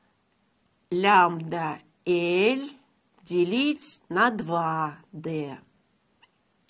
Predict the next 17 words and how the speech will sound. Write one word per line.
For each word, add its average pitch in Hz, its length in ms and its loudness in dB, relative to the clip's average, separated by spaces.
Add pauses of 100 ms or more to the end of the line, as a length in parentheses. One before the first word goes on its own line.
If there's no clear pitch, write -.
(500)
То 220 80 2
есть 220 160 2
отличается 208 960 8
от 190 320 4
условия, 190 600 8
когда 185 360 6
пропадает 180 960 4
у - 140 0
нас 240 520 4 (420)
картина, 220 840 4 (1300)
коэффициентом 269 800 0
одна 175 440 2
вторая. 143 760 0
Вот 170 220 -10
это 247 460 0
<clears throat> - 60 -18
условие, 240 880 -2